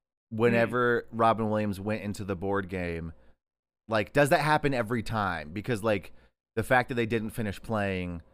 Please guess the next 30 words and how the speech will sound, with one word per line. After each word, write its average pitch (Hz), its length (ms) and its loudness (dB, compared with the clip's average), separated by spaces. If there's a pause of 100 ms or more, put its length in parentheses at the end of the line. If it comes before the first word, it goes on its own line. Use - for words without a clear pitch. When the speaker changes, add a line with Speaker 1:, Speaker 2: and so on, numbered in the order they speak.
(720)
Speaker 1:
which 107 340 -4 (160)
presumably 226 460 4
doesn't 135 240 4
normally 117 240 0
happen 98 480 -2
when 92 100 -6
you're 95 60 -4
playing 95 260 -4
Jumanji, 87 380 -4
'cause 107 100 -6
we 107 80 -4
see 123 200 -2
those 104 180 0
guys 98 260 2
in 95 80 -6
eighteen 92 240 -6
sixty-nine, 95 340 -6
like, 85 160 -6
burying 90 400 -4
it 85 180 -6
immediately. 87 640 -6 (640)
Speaker 2:
Right. 151 260 -14
Speaker 1:
So, 135 100 0
like, 123 260 2 (140)
does 135 260 4
it 151 140 -2
create 135 300 0
a 120 40 -2
pocket 117 340 2
reality 101 600 0